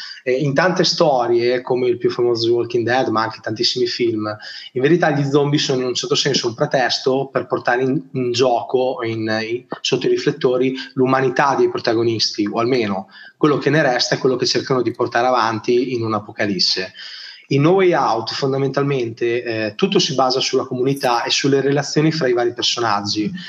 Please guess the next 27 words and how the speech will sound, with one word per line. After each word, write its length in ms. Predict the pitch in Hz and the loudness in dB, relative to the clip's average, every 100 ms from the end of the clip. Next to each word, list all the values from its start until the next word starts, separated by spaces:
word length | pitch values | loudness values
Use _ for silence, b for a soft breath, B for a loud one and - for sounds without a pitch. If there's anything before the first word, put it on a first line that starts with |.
| B B - | B B -2
per 140 | 143 | 2
cui 220 | 180 160 | 4 4
ci 120 | 156 | 4
sono 200 | - 151 | 2 2
delle 220 | 135 131 143 | 4 2 4
regole, 580 | 143 117 120 113 110 | 2 2 0 -2 -4
eh, 320 | - 113 107 107 | -6 -6 -4 -2
lavorando 500 | 110 117 131 123 117 | 0 2 2 2 0
sul 180 | - 113 | -2 -2
meccanismo 420 | 110 123 123 117 | 0 0 2 0
degli 180 | 110 120 | 0 0
aspetti, 720 | - 131 107 - 127 151 180 B B B | 0 0 -2 -2 0 0 0 B B B
che 140 | - - | -6 0
fanno 240 | 147 147 | 2 2
sì 180 | 147 180 | 4 2
che 120 | 175 | 2
praticamente 800 | - 127 143 147 147 127 127 120 | -2 0 2 2 2 0 0 0
mano 260 | 120 123 131 | 0 0 2
a 20 | |
mano 240 | 151 139 | 2 0
che 80 | 139 | -2
si 160 | - 135 | -2 2
giochi 380 | 139 135 135 | 2 2 2
noi 120 | 151 139 | 0 2
creiamo 400 | 143 139 131 123 | 2 2 0 0
delle 220 | 123 127 | 0 2
relazioni 840 | 127 131 - - 147 147 160 208 | 0 0 0 2 2 4 2 0